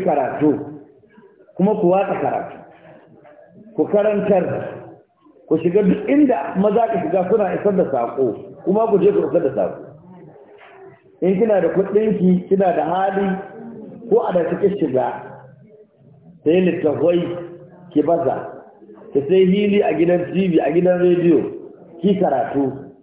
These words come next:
saƙonnin ki su kai. Wannan shi ne, ko wata ta taimaka miki ta sai hili a sa kina karantarwa. Kuna gani yanzu irin Kano,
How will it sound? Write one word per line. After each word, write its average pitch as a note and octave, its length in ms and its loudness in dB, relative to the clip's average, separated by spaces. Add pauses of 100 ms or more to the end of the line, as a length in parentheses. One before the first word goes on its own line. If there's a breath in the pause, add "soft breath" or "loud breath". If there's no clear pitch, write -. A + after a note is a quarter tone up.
(120)
saƙonnin F3 500 0
ki G3+ 160 0
su - 120 -14
kai. - 140 -12 (1700)
Wannan A3+ 380 2
shi F3 100 2
ne, D#3 180 2
ko - 80 2 (140)
wata B3 140 -2
ta G#3 80 2
taimaka F#3+ 440 2
miki F#3 200 0
ta C#3 120 -6
sai E3+ 140 0
hili F3 720 0
a - 100 -6
sa F3 120 2
kina D#3+ 240 2
karantarwa. A2+ 560 -2 (760)
Kuna G3 260 2
gani F#3 240 2
yanzu D#3 240 2
irin F3 320 2
Kano, C3+ 260 0